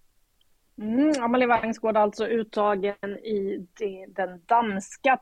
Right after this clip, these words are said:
truppen. Vi ska snacka om den norska truppen om en liten stund. Där har man ju fått in en, en ny förbundskapten i form av Hege Riise som skakade om Norge en aning, får man väl ändå säga, när hon tog ut sin första trupp. Men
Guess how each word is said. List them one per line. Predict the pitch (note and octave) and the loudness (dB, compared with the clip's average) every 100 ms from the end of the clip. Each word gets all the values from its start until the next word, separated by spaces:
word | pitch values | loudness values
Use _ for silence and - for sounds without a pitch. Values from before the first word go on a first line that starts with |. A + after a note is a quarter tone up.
| - | 0
truppen. | B3 G3+ _ G#3+ G3+ | 0 0 _ -2 0
Vi | G#3+ | -2
ska | A#3 | -2
snacka | A3 A#3 A3 _ A3+ | -4 -2 -2 _ -2
om | A#3 A#3 | -2 -2
den | A#3 A3+ | -4 -4
norska | A#3+ B3 C#4 C4+ - - D#4+ | -4 0 0 0 -4 -2 -2
truppen | - E4 - D#4 D4+ - | 0 -4 0 0 0 0
om | C#4+ C#4 | 0 0
en | C#4+ | -2
liten | C#4 C#4 C4+ | -4 -6 -6
stund. | C#4+ C#4+ C#4 | -6 -6 -6
Där | B3+ A#3+ A3 | -8 -8 -4
har | A3+ | -4
man | B3 A#3+ | -4 -10
ju | |
fått | - | -12
in | B3 A#3+ | -12 -12
en, | A#3+ | -12
en | A#3+ | -10
ny | A#3 | -10
förbundskapten | A3+ A3 A#3 - A3 - G#3+ _ _ | -6 -4 -4 -2 0 0 -2 _ _
i | G#3+ | -6
form | - G#3 G3 | 0 2 4
av | G#3 G3 | 2 4
Hege | G#3 G3+ F#3 G#3 | 2 2 4 4
Riise | A3+ G#3 - B3 A3+ | 4 2 0 0 0
som | G#3+ A3+ G#3 G#3+ - - | 2 2 2 0 -8 -14
skakade | - - C#4 C4+ C#4+ C4+ | -6 4 4 4 2 4
om | D#4 F4 | 2 2
Norge | D4 C4 D4+ D#4 C#4 A#3+ | -2 -4 -4 -4 -4 -2
en | A#3+ | 0
aning, | A#3 G#3+ G#3 | -2 -2 -8
får | A3 | -10
man | G#3 | -8
väl | G#3+ | -6
ändå | G#3 G3+ | -6 -6
säga, | G#3 | -6
när | G3+ | -6
hon | A3 A#3+ | -8 -8
tog | A3+ | -8
ut | G#3 G3+ | -8 -8
sin | B3 A3 - _ _ _ | -12 -12 -16 _ _ _
första | A3 G3+ - F#3+ - - | -10 -10 -6 -6 -6 -10
trupp. | G3+ F3+ - | -10 -10 -8
Men | A#3 A#3 G#3 G#3 | 2 4 4 2